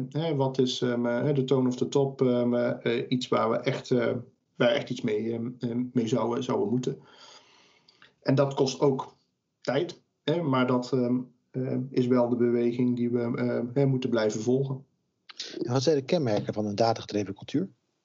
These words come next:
Speaker 1: Kenmerken van een datagedreven cultuur zijn is, is dat je, ehm, voor iedere beslissing die je neemt, zorgt dat je de juiste dataset hebt. En er zijn eigenlijk een twee soorten beslissingen die je, ehm, ehm, ehm,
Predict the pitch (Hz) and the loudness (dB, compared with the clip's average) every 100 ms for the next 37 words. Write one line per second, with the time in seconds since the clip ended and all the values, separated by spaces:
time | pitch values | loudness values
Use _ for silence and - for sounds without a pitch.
0 | _ _ _ _ _ _ _ _ _ _ | _ _ _ _ _ _ _ _ _ _
1 | _ _ _ _ _ _ _ - - - | _ _ _ _ _ _ _ -20 -20 -6
2 | - 202 214 196 165 165 156 160 156 151 | 0 2 2 2 0 0 0 0 0 0
3 | 135 143 143 139 135 135 131 147 127 135 | 0 2 2 2 0 -2 0 0 2 2
4 | 131 131 127 127 143 127 - 127 123 127 | 2 0 0 0 2 2 2 2 2 -2
5 | 123 123 123 - 127 127 - 202 151 131 | 0 0 -2 -2 -2 0 -2 0 0 0
6 | 127 170 156 - 127 123 - - 131 127 | 0 0 0 2 2 0 -6 -2 0 2
7 | 123 139 185 196 - _ 131 117 143 139 | 4 2 0 -4 -12 _ -4 2 4 4
8 | 139 127 127 127 131 123 123 127 123 117 | 2 2 2 4 4 2 0 -2 0 0
9 | 98 - - - - _ - 127 135 143 | -4 -4 -6 -8 -16 _ -4 0 2 2
10 | 175 165 139 139 131 175 170 151 143 135 | 0 0 2 2 2 2 2 2 0 0
11 | 127 - 135 135 127 123 123 123 120 117 | -2 0 2 2 2 2 2 2 2 0
12 | 127 120 117 117 120 127 120 117 | 0 0 0 0 -2 -2 -2 -2